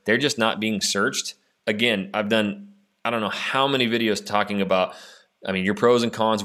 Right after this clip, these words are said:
You talked about this at the beginning about video titles, or somebody did, living in and moving to. Hammer those video titles.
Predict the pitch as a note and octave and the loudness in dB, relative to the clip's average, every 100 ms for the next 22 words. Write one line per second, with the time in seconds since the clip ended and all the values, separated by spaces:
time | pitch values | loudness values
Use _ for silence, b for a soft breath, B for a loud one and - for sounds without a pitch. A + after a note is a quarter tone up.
0 | G#2+ A2 G#2 A#2+ A#2+ A2 A2 G2+ G2 G2 | -6 -6 -2 0 0 0 -2 -2 -6 -6
1 | F2+ F#2 G#2+ A#2+ A#2+ F#2+ F#2 F2+ G#2 A#2 | -6 -4 0 0 0 2 2 2 0 0
2 | A2+ A#2 A2 A2 G#2+ F#2+ - A#2 G#2 G2 | 0 2 4 2 -2 -4 -4 -2 -2 0
3 | G#2 G2+ b b b b G2 A#2 C#3 C3 | 0 0 b b b b -2 0 2 2
4 | B2+ A2+ G#2 A2 G#2+ G2+ G#2+ F2 D2+ _ | 2 2 0 0 0 -2 -2 -2 -6 _
5 | - C#3 C#3+ D3+ C#3 A#2+ G2+ G#2+ G#2 G2+ | -10 -2 2 2 2 0 0 0 -2 -2
6 | F2+ E2 C#2+ | -4 -4 -6